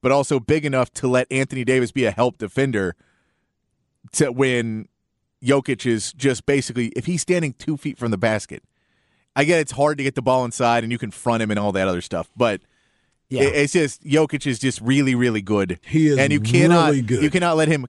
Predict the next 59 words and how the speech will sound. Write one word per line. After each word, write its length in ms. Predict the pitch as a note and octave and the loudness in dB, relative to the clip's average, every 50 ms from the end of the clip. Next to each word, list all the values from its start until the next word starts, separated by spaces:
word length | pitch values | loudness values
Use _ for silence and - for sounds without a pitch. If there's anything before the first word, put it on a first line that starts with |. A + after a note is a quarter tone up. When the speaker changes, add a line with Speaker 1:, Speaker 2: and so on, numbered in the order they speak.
| - | -12
Speaker 1:
constantly 580 | - - D#3+ D#3 D#3 C#3+ - - D3+ C3 B2+ B2+ | -6 -2 0 0 0 -2 -2 -6 -4 -2 -2 0
get 180 | A2+ C3 A#2+ - | 0 0 -2 -2
position 580 | B2 A#2 G#2+ A#2+ A#2 - - A#2+ G#2+ G2 F2+ - _ _ _ _ _ | -4 -2 0 0 -2 0 -2 -4 -4 -4 -6 -8 _ _ _ _ _
on 160 | B2 B2 A#2+ | 0 0 0
the 80 | A2 G#2 | 0 -4
block 500 | F#2+ A2+ A2 G#2 G2+ F#2+ F2 - _ _ _ _ _ _ _ _ _ _ _ | -2 0 0 2 2 0 -2 -6 _ _ _ _ _ _ _ _ _ _ _
Speaker 2:
Yeah. 120 | - E3+ D#3 | -6 -4 0
Speaker 1:
wi-, 180 | C3 C3+ C3+ | 2 2 2
without 420 | B2+ C3 C3+ C3+ C3+ C3 B2 A#2 G2+ | 2 0 0 2 2 2 2 0 -2
giving 200 | B2+ B2+ B2 A#2+ | -4 -4 -2 -2
him 80 | A#2 A#2+ | -2 -2
any 140 | B2+ A#2+ G2+ | -2 -2 -2
pressure, 420 | - - A#2+ A2+ - - G#2+ G2 | 0 0 0 0 0 -2 -4 -4
or 180 | - A2 A2+ A2+ | 0 0 0 0
else 160 | G#2+ - - | 0 -2 -6
it's 80 | G#2+ | -8
gonna 120 | - B2 A2 | -8 -4 -4
be 80 | A2 G#2+ | -4 -4
too 180 | - - C3+ | -4 -4 -4
many 160 | A#2+ A#2 A2 G#2 | -2 -2 -2 -2
easy 280 | G2+ G#2 G#2 F#2 F2+ | -4 -4 -4 -6 -6
points 260 | - - F#2+ E2+ - | -8 -8 -8 -10 -10
for 160 | - - B1 G1+ | -12 -14 -14 -14
him. 80 | - - _ _ | -16 -18 _ _
Speaker 2:
Yeah, 100 | F#3+ D#3+ | -2 0
you're 140 | D3+ D#3 | 0 0
talking 260 | C3+ - D#3+ D#3 D3+ D3+ | 0 0 0 0 0 0
about 420 | D3 D3+ D3+ D3 D3 C#3+ - - | 0 0 2 2 0 0 -2 -4
<laughs> 40 | _ | _
the 280 | - E3 D#3+ C#3+ C#3 C3+ | -2 -2 -2 -2 -6 -4
best 280 | B2+ C#3+ D3 C#3+ - - | -2 -2 -2 -2 -2 -2
player 260 | D#3+ D#3 D3+ D3+ D3+ | 0 0 2 0 0
arguably 380 | D#3 D#3+ D#3+ D#3 D#3 D#3 D#3+ D#3+ | 0 0 0 0 0 0 0 2
in 60 | D#3 | 2
the 80 | D#3+ E3 | 2 0
N 80 | E3+ | 2
B 160 | D#3+ E3 E3 E3 | 2 2 2 4
A 40 | |
right 160 | E3 E3+ E3+ F3 | 2 2 2 2
now. 200 | F#3 D#3+ G2+ - _ _ _ - | 0 -2 -4 -10 _ _ _ 2
Speaker 3:
Yes. 420 | C3+ D3+ E3 A2 - - - - | 2 4 4 4 0 -4 -4 0
Speaker 2:
In 160 | - F#3 F#3+ F#3 | 2 2 4 4
his 160 | F#3+ F#3 F#3 | 2 0 0
prime. 340 | - F#3 F3 E3+ D#3+ D#3+ D#3+ | 0 0 2 2 2 2 2
Speaker 1:
Hey, 180 | F3 F#3 C#3+ - _ _ - - | 2 2 0 -2 _ _ -8 0
I 100 | - E3+ | 0 2
can 140 | F3+ G3+ F#3+ | 4 4 4
tell 120 | G#3 G3+ F#3+ | 6 6 6
you 80 | F#3 | 6
Speaker 2:
<laughs> 20 | G3 | 6
Speaker 1:
this. 180 | A#3 A3+ - | 4 2 0
If 60 | D3+ | 0
you 80 | D3 D#3 | 0 2
look 140 | F3+ F#3 E3 | 2 2 2
at 60 | E3 | 2
M 60 | E3+ F3 | 0 2
V 120 | F3+ D#3+ | 2 0
P 180 | - G3+ A3 B3 | 0 0 0 2
voting, 380 | E3 C#3+ B2+ A#2+ A#2 A2+ A2 | 2 2 2 2 0 -2 -6